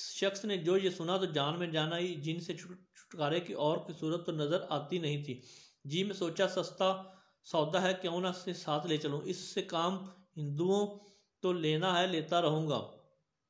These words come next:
कहने लगा, "बहुत बेहतर, आओ मेरे साथ चलो, मैं तुमसे काम लेता रहूंगा, बेकार नहीं बैठने दूंगा।" यूं,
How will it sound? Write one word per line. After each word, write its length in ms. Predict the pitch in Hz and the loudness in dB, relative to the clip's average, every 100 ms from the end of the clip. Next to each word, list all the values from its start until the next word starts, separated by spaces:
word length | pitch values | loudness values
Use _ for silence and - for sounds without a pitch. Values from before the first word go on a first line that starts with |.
| _ _ _ _ _ _ _ - - _ _ _ - | _ _ _ _ _ _ _ -20 -20 _ _ _ 4
कहने 240 | 190 196 | 4 6
लगा, 220 | 202 190 190 | 6 6 6
"बहुत 280 | 170 190 | 6 4
बेहतर, 320 | 190 175 175 175 | 6 2 4 6
आओ 160 | 170 | 6
मेरे 160 | 175 175 | 4 2
साथ 300 | 170 165 170 | 4 4 4
चलो, 200 | 180 180 | 2 0
मैं 140 | 175 | 0
तुमसे 220 | 175 160 | -4 -6
काम 240 | 170 156 165 | -4 -2 0
लेता 200 | 160 180 | 0 2
रहूंगा, 300 | 175 170 175 | 0 0 0
बेकार 400 | 147 147 151 156 | 0 2 2 2
नहीं 140 | 160 | 0
बैठने 280 | 160 156 170 | 2 2 0
दूंगा।" 400 | 170 170 185 151 | -4 -2 -2 -2
यूं, 200 | 160 180 | -2 -2